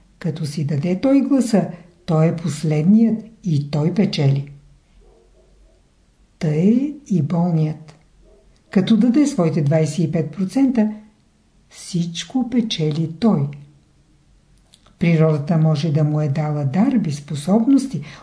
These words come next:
учителят може да му е дал да направи всичкото усилие за ученик. Законът е все същият. Учителят може да е вложил всичкото свое желание за доброто на ученика,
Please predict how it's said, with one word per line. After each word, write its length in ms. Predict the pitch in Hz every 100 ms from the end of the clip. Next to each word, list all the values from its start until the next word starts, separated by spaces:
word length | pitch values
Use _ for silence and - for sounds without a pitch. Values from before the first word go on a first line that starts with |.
| -
учителят 600 | 170 - - 175 165 -
може 260 | 165 165 170
да 120 | 160
му 160 | 160
е 60 | 156
дал 280 | 135 156 160
да 100 | 165
направи 680 | 156 143 160 160 151 160 151
всичкото 960 | 147 - - 226 - - 277 - 277
усилие 540 | 254 - 233 220 226 214
за 160 | 226
ученик. 580 | 214 214 254 254 226 - _ _ _ _ _ _ _ _ _ _ _ _ _ _ _ _ -
Законът 560 | 139 139 - 170 190 214
е 120 | 160
все 280 | 143 165 185
същият. 540 | - 170 - - - - _ _ _ _ _ _ _ _ - - -
Учителят 560 | 185 180 202 196 185 185
може 280 | 185 185 185
да 160 | 180
е 60 | 175
вложил 460 | 160 170 165 156
всичкото 680 | 139 - - 285 - 294 294
свое 480 | - 226 240 247 240
желание 560 | 220 226 240 277 240 160
за 160 | 160
доброто 420 | 156 143 165 160 170
на 120 | 170
ученика, 560 | 170 262 285 277 160